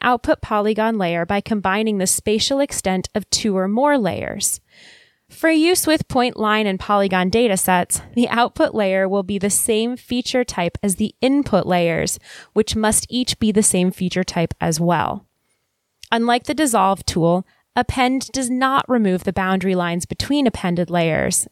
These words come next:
in the case of lines and polygons. Therefore, it is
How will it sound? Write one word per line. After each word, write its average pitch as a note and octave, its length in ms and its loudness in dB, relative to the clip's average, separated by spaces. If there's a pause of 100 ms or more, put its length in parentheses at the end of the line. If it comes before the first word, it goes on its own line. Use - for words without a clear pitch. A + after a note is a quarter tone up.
in G#3 100 4
the F3+ 60 0
case G3 340 2
of F3 80 2
lines E3+ 260 0
and E3 100 -2
polygons. - 760 0 (720)
Therefore, C4 680 2
it B3+ 100 2
is C4 160 2